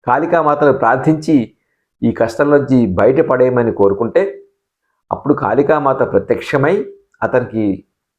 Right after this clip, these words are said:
బీజాక్షరాలు అతని నాలుకపై రాయటం అనేటువంటి ఐతిహ్యాన్ని కథగా ఎంచుకున్నారు. So అప్పుడు అయితే వర్తమానాన్ని మ-, అతను గతం వర్త-, గతాన్ని మర్చిపోతాడు,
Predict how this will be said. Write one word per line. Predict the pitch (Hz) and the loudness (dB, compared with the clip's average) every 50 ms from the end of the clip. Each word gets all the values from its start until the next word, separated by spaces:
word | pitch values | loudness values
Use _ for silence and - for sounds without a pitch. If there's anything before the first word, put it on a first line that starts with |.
| _ _ _ _ _ _ _ _ _ _ _ _ _ _ _ _ _ _ - 92 | _ _ _ _ _ _ _ _ _ _ _ _ _ _ _ _ _ _ -14 -4
బీజాక్షరాలు | 92 90 - 156 170 202 180 175 185 - - 175 180 165 160 160 151 147 139 123 - - - _ _ _ | 0 2 4 4 6 4 4 4 0 -2 0 2 2 4 4 2 2 0 -2 -4 -6 -10 -14 _ _ _
అతని | - 113 110 107 101 | -4 -2 0 0 2
నాలుకపై | 92 95 104 117 - 127 - - 113 110 101 | 2 2 0 0 0 0 2 4 4 4 4
రాయటం | 95 87 87 90 101 113 113 - 117 | 2 2 2 2 2 2 2 2 0
అనేటువంటి | 113 110 104 92 - 104 95 98 - 104 90 - _ _ _ _ _ _ _ _ _ - 113 | 0 0 0 0 -2 -4 -4 -4 -4 -6 -6 -8 _ _ _ _ _ _ _ _ _ -2 -2
ఐతిహ్యాన్ని | 127 - 165 151 143 - 151 143 139 156 185 208 165 139 156 - - - | 0 2 2 0 2 2 2 2 2 2 2 2 2 0 0 -2 -6 -6
కథగా | - 117 110 135 135 147 | -4 -2 0 2 2 4
ఎంచుకున్నారు. | 139 123 117 113 - - - 131 123 123 120 - - - _ _ _ _ _ _ _ _ _ _ _ _ _ _ _ _ _ _ - | 2 2 0 -2 -6 -6 -4 -2 0 0 0 0 -2 -6 _ _ _ _ _ _ _ _ _ _ _ _ _ _ _ _ _ _ -4
So | 139 | -4
అప్పుడు | 135 139 - 180 185 156 151 165 165 | -2 0 2 2 4 4 4 2 2
అయితే | - 160 - - 202 185 175 180 185 190 190 185 - - - - _ _ _ _ _ - | 0 0 2 4 4 4 4 4 4 4 4 2 0 -4 -14 -20 _ _ _ _ _ -2
వర్తమానాన్ని | - 120 - - 214 208 214 220 214 208 208 202 202 190 | -2 -2 0 0 0 2 2 2 2 2 2 0 0 0
మ-, | 170 156 - - | -2 -2 -2 -2
అతను | - - 165 156 147 131 120 101 107 123 | -4 0 0 0 0 0 -2 -2 -4 -2
గతం | - 170 180 185 190 190 | 0 2 2 2 4 2
వర్త-, | 180 160 - - 151 - 127 - 127 | 2 2 0 -2 -4 -4 -4 -4 -2
గతాన్ని | - 180 190 196 202 196 | 0 0 2 2 2 0
మర్చిపోతాడు, | 175 151 135 - - 165 151 147 131 - 104 90 - | 0 0 0 0 -2 0 0 0 0 0 -2 -4 -4